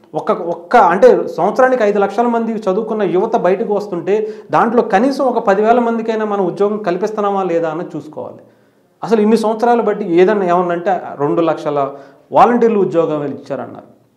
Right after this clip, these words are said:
అంటే డిగ్రీలు బీటెక్లు చదువుకున్న వాళ్ళు కూడా ఐదు వేల రూపాయల ఉద్యోగాన్ని చేయాల్సిన పరిస్థితి ఇంతే, ఇదే ఆంధ్రప్రదేశ్ అని డిసైడ్ చేయదలుచుకున్నారా? ఏమన్నంటే సినిమాకి సంబంధించి,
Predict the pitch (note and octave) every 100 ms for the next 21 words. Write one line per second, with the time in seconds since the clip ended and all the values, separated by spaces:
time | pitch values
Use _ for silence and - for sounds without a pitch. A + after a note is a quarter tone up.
0 | _ _ _ _ _ - D#3 E3 D#3 G3+
1 | G#3+ G3+ F3+ F#3 F#3 D#3+ D3+ D#3 D#3+ D#3
2 | B2+ C3+ D3+ C3+ A#2 A2 - - _ _
3 | - D3 F3+ D#3 E3+ F#3 F3+ F3 D3 C3+
4 | C3 E3 D#3+ C#3+ - C#3 C3+ C3+ B2 -
5 | D3 F3+ - F3 - - _ _ _ -
6 | C#3+ D#3+ G3+ G3+ - - - - C3 E3
7 | F3+ D3+ D#3 D#3 D#3 D3+ D3 C#3 B2 B2
8 | B2 E3+ E3 D#3+ C#3+ C#3+ - C#3 C3+ C3+
9 | - _ - F3+ G3+ F#3+ F3+ G3 - G3
10 | B3 C#4+ C4 B3 A#3 A#3 A#3 A3+ A#3 A3+